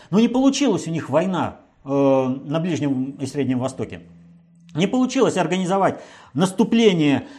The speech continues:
э, переселение народов через, э, Среднюю Азию, С С С Р, э, через, в Россию и принесение туда войны.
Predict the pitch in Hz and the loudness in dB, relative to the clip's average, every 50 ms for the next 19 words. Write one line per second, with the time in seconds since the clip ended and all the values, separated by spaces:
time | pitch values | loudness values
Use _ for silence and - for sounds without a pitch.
0 | - - 143 147 147 143 143 143 139 135 - 180 175 170 - 214 202 180 170 160 | -8 -2 2 4 6 6 6 4 4 2 0 -2 0 0 0 2 2 2 2 2
1 | 156 165 175 185 196 165 151 139 143 - 170 156 151 143 139 139 143 143 143 139 | 2 2 2 2 2 2 2 0 -2 -2 -2 0 0 0 2 2 4 4 4 4
2 | 139 135 135 131 127 131 127 120 - 165 165 151 139 151 151 143 135 120 107 127 | 4 4 2 2 2 0 -2 -2 -2 -2 -2 0 0 0 2 2 0 0 0 0
3 | 123 123 120 117 117 117 110 104 - - - - _ - 151 156 156 - - 226 | 0 0 0 0 -2 -2 -6 -8 -10 -14 -20 -10 _ -2 -2 -2 -2 0 2 2
4 | 233 196 - - - - - 113 117 123 120 120 117 117 117 113 - 156 156 151 | 2 2 0 -4 -14 -14 -8 -4 -2 0 2 2 2 0 0 -2 -2 -2 0 0
5 | 151 156 147 147 143 139 135 131 131 127 120 107 139 160 156 - - 226 208 160 | 0 -2 -2 -2 -2 -2 -2 -4 -4 -6 -4 -2 0 0 0 0 0 2 4 4
6 | 139 143 - 131 135 139 139 139 - 165 160 143 - 127 113 131 127 123 131 123 | 2 2 0 0 2 2 2 2 0 -2 -4 -4 -4 -2 -2 0 0 0 0 -2
7 | 117 104 87 73 | -2 -4 -6 -12